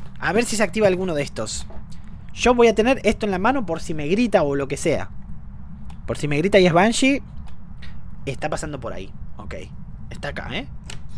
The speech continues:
Hablándome instant. Otra tocadita de puerta, dos tocaditas de puerta juntas.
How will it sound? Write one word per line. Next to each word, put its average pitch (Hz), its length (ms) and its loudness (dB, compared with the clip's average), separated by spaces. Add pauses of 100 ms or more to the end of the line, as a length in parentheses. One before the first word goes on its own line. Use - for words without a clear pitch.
(1500)
Hablándome 135 440 -4
instant. 202 500 0 (1500)
Otra 170 280 0
tocadita 151 360 2
de 156 60 4
puerta, 214 220 2
dos 208 80 4
tocaditas 202 360 2
de 190 60 4
puerta 185 260 0
juntas. 233 600 2